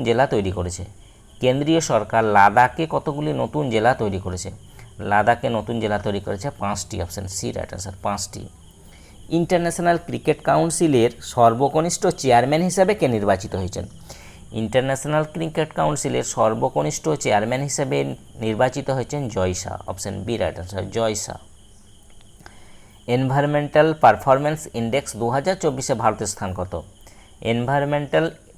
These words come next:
পারফরম্যান্স ইনডেক্স দু হাজার চব্বিশে ভারতের স্থান হলো একশো ছিয়াত্তর, ওয়ান সেভেন্টি সিক্স, একশো ছিয়াত্তর। কোন ভারতীয়কে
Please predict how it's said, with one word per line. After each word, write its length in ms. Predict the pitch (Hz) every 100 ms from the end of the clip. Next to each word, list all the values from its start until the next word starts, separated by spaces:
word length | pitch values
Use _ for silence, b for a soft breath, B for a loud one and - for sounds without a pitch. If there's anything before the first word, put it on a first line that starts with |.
| -
পারফরম্যান্স 600 | - 110 - 160 165 160 156
ইনডেক্স 360 | 117 110 120 -
দু 100 | 123
হাজার 300 | 131 147 151 156
চব্বিশে 400 | 123 101 104 - 131
ভারতের 440 | 110 - - 151 -
স্থান 200 | - 104
হলো 160 | 110 120
একশো 280 | 98 - 143
ছিয়াত্তর, 500 | - 98 87 - 85 - b b b b b -
ওয়ান 220 | 127 139 156 -
সেভেন্টি 460 | 117 101 113 110 127
সিক্স, 320 | - 90 - -
একশো 340 | 123 123 - 139
ছিয়াত্তর। 520 | - 98 80 - 76 - - - - - - b b b b b -
কোন 180 | 165 202 208
ভারতীয়কে 840 | 131 113 113 131 - 156 110 117